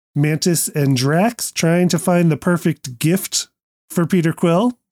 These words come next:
to let him, uh, relive a good old Earth Christmas there out in space in, uh, nowhere.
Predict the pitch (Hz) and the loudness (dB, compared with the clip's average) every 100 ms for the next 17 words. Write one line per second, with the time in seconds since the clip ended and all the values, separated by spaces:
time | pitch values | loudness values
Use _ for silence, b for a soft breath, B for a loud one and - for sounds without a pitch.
0 | - 160 147 151 160 151 156 151 147 151 | -4 0 2 2 2 4 4 4 2 2
1 | 151 156 151 139 160 160 156 156 160 - | 2 2 2 0 2 2 0 0 -2 -2
2 | - 165 165 180 175 185 175 190 202 _ | -2 0 2 2 2 2 2 2 0 _
3 | _ _ _ 156 170 156 147 - 143 190 | _ _ _ -2 0 2 0 0 0 2
4 | - - - - - 151 139 139 139 135 | 0 -4 -6 -8 -2 0 2 2 2 2
5 | 131 135 139 143 156 175 | 2 2 2 0 2 0